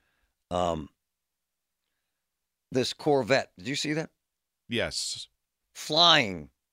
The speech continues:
Speaker 1: uh, through this parking lot on the south side over the weekend. Flying, then crashed out. Uh, there was a twenty-year-old driving, and there was a teenager in the passenger side. So,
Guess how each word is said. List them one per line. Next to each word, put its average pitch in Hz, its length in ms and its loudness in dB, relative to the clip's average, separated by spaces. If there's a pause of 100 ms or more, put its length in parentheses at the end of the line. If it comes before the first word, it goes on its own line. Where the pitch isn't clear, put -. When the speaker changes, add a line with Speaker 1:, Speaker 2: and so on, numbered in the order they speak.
(580)
Speaker 1:
uh, 110 180 2
through 143 260 -6
this 123 200 -2
parking 143 540 -2
lot 104 340 2 (1300)
on 117 180 4
the 113 40 0
south 131 300 4
side - 300 -2 (140)
over 113 180 0
the 107 80 0
weekend. 92 340 -8 (240)
Flying, 131 540 4
then 123 160 2
crashed 170 480 4
out. 123 220 2 (1200)
Uh, 127 180 6
there 127 120 6
was 120 100 2
a 113 80 0
twenty-year-old 175 640 2
driving, 139 560 2 (680)
and 117 120 2
there 127 60 4
was 120 100 0
a 120 60 0
teenager 143 640 2
in 117 140 -2
the 117 60 0
passenger 127 540 2
side. - 300 -4 (680)
So, 127 360 2